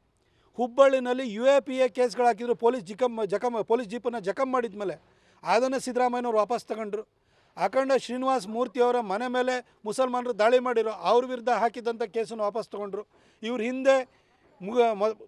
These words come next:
ಮೊದಲನೇ ಸಾರಿ ಮುಖ್ಯಮಂತ್ರಿ ಆಗಿದ್ದಾಗ ಎರಡು ಸಾವಿರದ ಹದಿನೈದರಲ್ಲಿ ಎಸ್ ಡಿ ಪಿ ಐ, ಕೆ ಎಫ್ ಡಿ ಮತ್ತು ಪಿ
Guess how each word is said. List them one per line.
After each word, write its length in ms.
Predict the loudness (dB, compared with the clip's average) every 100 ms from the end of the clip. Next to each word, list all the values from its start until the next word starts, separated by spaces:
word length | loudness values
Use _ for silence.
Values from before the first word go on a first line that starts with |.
| -6
ಮೊದಲನೇ 260 | -4 -2 0
ಸಾರಿ 160 | 0 0
ಮುಖ್ಯಮಂತ್ರಿ 460 | -4 -4 -4 0 0
ಆಗಿದ್ದಾಗ 300 | 0 0 -2 -2
ಎರಡು 140 | -2 0
ಸಾವಿರದ 240 | 0 0 -4
ಹದಿನೈದರಲ್ಲಿ 600 | -4 -2 0 0 -2 -8 _ _ _ _ _ -4
ಎಸ್ 200 | -2 -2
ಡಿ 80 | -6 -2
ಪಿ 80 | 2 2
ಐ, 40 | 0
ಕೆ 80 | 0 0
ಎಫ್ 140 | -2 -6
ಡಿ 120 | -6 -6
ಮತ್ತು 180 | -6 -8
ಪಿ 100 | -2